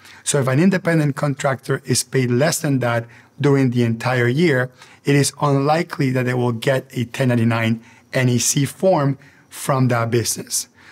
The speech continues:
So what's on the ten ninety-nine N E C? They contain six important pieces of information. First, you got the payer's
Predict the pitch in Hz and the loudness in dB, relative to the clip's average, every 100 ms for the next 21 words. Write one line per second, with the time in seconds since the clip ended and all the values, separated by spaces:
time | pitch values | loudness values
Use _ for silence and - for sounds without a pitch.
0 | - - 156 226 226 - 175 165 139 - | -8 -2 2 2 0 0 0 2 0 0
1 | 139 131 127 113 117 117 - 113 110 113 | 0 0 0 0 0 -4 -4 -4 -2 -2
2 | - 175 - - _ - - _ - 180 | -2 -2 -4 -12 _ -20 -20 _ -2 -2
3 | - 180 170 160 156 - - - 214 - | 0 -2 0 0 0 -2 -2 0 0 -2
4 | 160 - 160 135 123 139 131 123 123 107 | -2 -2 0 0 0 -2 0 0 -2 -2
5 | 113 107 104 - 170 - - - - - | -2 -2 -2 -6 -10 -18 -20 -20 -20 -12
6 | - 175 165 156 143 131 120 - - 151 | -4 -2 0 0 0 -2 -4 -4 -2 2
7 | 156 156 156 | 2 0 -2